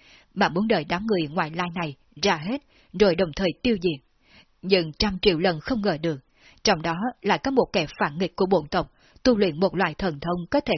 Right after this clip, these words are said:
ngăn được ngũ long trác một lúc. Còn một số xếp đặt lúc trước, do vạn bối bố trí, cũng bất ngờ bị người phá hư, nên đưa tới việc sắp thành lại phải bại." Huyết giáp khôi lội yếu ớt trả lời. "Thì ra là như vậy ư."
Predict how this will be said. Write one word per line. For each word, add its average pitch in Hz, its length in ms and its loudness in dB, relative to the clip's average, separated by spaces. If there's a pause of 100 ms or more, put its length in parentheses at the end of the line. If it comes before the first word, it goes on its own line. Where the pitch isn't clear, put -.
ngăn 202 160 -4
được 175 160 0
ngũ 175 200 2
long 180 200 -2
trác 240 320 -6
một 170 200 0
lúc. 254 180 -2 (760)
Còn 160 280 -2
một 170 140 0 (120)
số 185 100 2
xếp - 200 0
đặt 185 200 0
lúc 226 220 4
trước, 285 220 0 (240)
do 185 180 4
vạn 156 240 -4
bối 175 180 0
bố 196 160 2
trí, 180 160 -2 (520)
cũng 185 160 8
bất 285 160 0
ngờ 175 260 0
bị 170 120 0
người 165 220 -2 (100)
phá 190 220 -2
hư, 190 120 0 (560)
nên 196 200 2
đưa 180 200 2
tới 190 180 -4
việc 185 220 2
sắp - 260 0
thành 170 260 -2 (120)
lại 185 260 2
phải 180 180 -4
bại." 160 260 -4 (800)
Huyết 277 200 4
giáp 254 200 0
khôi 180 180 0
lội 160 340 -2
yếu 208 160 2
ớt 285 220 -2
trả 202 120 0 (120)
lời. 151 200 -8 (800)
"Thì 175 200 2
ra 170 380 -6 (120)
là 165 240 2
như 170 100 -4
vậy 156 220 -6
ư." 165 160 -4